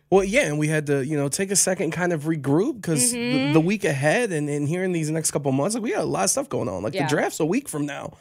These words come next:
Speaker 1: It's a lot going on.
Speaker 2: And it's gonna be here.
Speaker 1: Yeah, exactly.
Speaker 2: Yesterday, I was trying to make my way down to the Pinball Hall of Fame because I promised the Bet M G M Tonight crew that I would stop by there this past weekend. That didn't get done.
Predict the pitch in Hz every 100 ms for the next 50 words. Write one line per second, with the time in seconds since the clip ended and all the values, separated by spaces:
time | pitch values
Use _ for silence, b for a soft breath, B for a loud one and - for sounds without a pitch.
0 | b - - 160 156 175 180 - 180 240
1 | 233 - 311 453 - - - 220 247 185
2 | 160 135 180 190 - 151 135 127 226 247
3 | - 294 240 247 - 214 220 233 - 233
4 | 220 202 196 214 214 202 196 180 170 180
5 | 190 - 214 190 180 165 - 180 180 185
6 | 175 175 175 165 175 170 180 175 170 160
7 | 160 - 170 165 165 - 170 165 165 -
8 | 175 165 165 160 175 151 156 - 202 190
9 | 190 190 180 170 - 170 170 156 - 180
10 | 160 - 160 160 165 160 165 180 156 -
11 | 160 190 180 156 - 160 143 131 196 214